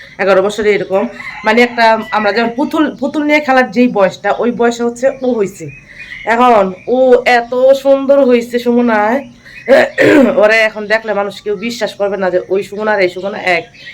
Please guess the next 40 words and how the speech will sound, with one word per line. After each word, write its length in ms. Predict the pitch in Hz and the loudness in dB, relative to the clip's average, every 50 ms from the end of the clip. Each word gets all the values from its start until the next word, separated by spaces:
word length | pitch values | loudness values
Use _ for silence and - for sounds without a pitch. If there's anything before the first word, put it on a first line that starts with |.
| - - - - | -20 -20 -12 -4
ওরে 180 | - 208 196 208 | 0 2 2 2
সবাই 360 | 202 226 214 208 220 226 226 | 2 0 2 2 2 2 2
ফরানি 380 | 226 226 233 233 226 208 190 185 | 0 -2 0 0 0 0 0 0
বলতো, 440 | 175 175 170 170 - 180 202 240 233 | -2 -2 -2 0 2 2 2 2 0
ওর 80 | 196 - | -2 -4
চুলগুলা 320 | - 214 208 185 214 208 196 | -6 -8 -8 -4 0 0 2
লাল 280 | 196 196 208 220 240 | 2 4 2 2 0
ছিল 260 | 233 - 208 175 180 190 240 247 - - - - - - - - | -2 -4 -4 -2 0 0 -2 -4 -8 -16 -20 -20 -20 -20 -10 -6
আর 240 | - 196 190 190 185 - - - | -2 0 0 0 -2 -4 -8 -8
অনেক 420 | 208 208 220 226 240 254 247 240 | -6 -4 0 2 2 2 2 0
মোটা 200 | 254 247 254 277 | -2 0 0 0
সোটা 220 | 262 262 254 220 | -2 -2 -4 -6
ছিল, 260 | - - - 190 196 196 | -6 -6 -4 -4 -4 -4
খুব 240 | 196 - - 302 | -6 -8 -14 -14
সুন্দর 280 | - - 302 262 247 254 | -10 -6 -4 -2 0 0
লাগতো। 420 | 247 240 233 - 202 214 247 277 - - _ - - - - | 0 0 0 0 -2 -2 -2 -4 -6 -14 _ -20 -20 -12 -10
চোখের 200 | 220 233 240 233 | -4 -2 -2 0
মধ্যে 200 | 226 220 214 220 | 0 -2 -4 -2
কাজল 260 | - 196 185 180 185 | -2 0 0 0 0
পরে 200 | 180 185 190 190 | 0 0 0 0
রাখতো। 260 | 180 185 185 - 202 185 | 0 0 -2 -6 -8 -6
যেখানে 380 | 170 220 277 294 320 285 269 | -2 -2 0 2 2 2 2
নিয়ে 160 | 254 247 247 | 4 4 2
যেতাম 340 | 247 247 247 202 180 160 147 - - - - - - - - _ | 2 2 0 0 -4 -4 -6 -10 -18 -20 -20 -20 -20 -20 -12 _
ওরে, 360 | - 220 233 240 254 262 262 269 202 170 | 0 0 2 4 4 2 2 0 -4 -4
যেখানে 420 | 190 269 320 349 339 302 277 269 | -2 0 0 0 0 -2 0 0
নিয়ে 180 | 254 254 247 240 | 2 0 0 0
যেতাম 240 | 254 254 240 226 | 0 -2 -4 -4
কোলে 220 | 226 - 220 202 196 | -4 -4 -6 -4 -4
করে, 160 | 202 208 208 196 - | -2 0 -2 0 2
ওইখানকার 480 | - 254 254 240 269 277 262 269 262 254 | 2 2 2 2 2 0 2 2 0 0
মানুষই 320 | 247 254 262 254 247 240 | 2 2 0 0 0 0
ওরে 140 | 208 190 185 | 0 0 0
আদর 240 | 170 - - 160 170 | 0 -2 -4 -6 -6
করতো, 260 | 156 170 165 - 170 170 151 | -8 -10 -12 -12 -14 -14 -4
যে 220 | 156 247 285 311 | -2 0 0 2
কোনো 160 | 247 294 254 | 2 2 2
মানুষ 220 | 220 202 190 165 170 | 2 0 -2 -2 -4
আদর 180 | 160 151 160 | -6 -8 -8
করতো। 280 | 156 156 160 - - 143 | -8 -10 -12 -16 -18 -20